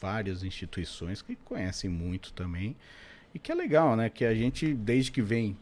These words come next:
trazendo, a gente tenta rebanhar essas pessoas, né? O próprio simpósio que a gente desenvolve no Einstein, que a gente faz desde dois mil e quinze, né?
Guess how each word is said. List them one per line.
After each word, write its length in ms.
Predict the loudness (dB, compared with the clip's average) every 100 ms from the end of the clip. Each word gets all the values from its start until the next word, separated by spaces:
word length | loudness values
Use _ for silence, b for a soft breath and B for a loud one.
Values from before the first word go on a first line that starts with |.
| -8
trazendo, 560 | -2 0 0 0 2 2
a 40 |
gente 180 | 0 2
tenta 300 | 2 4 2
rebanhar 520 | 2 4 4 4 2
essas 300 | -2 -4 -8
pessoas, 540 | -4 -4 -4 -6 -6
né? 100 | -6
O 60 | -6
próprio 500 | -2 -2 0 0 0 B B B B
simpósio 640 | -2 -2 2 2 2 0
que 80 | -2
a 40 | -2
gente 100 | -2
desenvolve 420 | -2 -2 -2 -2
no 160 | -4 -2
Einstein, 440 | -2 -4 -4 -6
que 100 | -4
a 40 | -6
gente 100 | -2
faz 180 | -2 0
desde 200 | 0 0
dois 200 | -2 -2
mil 80 | -4
e 40 |
quinze, 520 | -4 -2 0 0
né? 80 | -4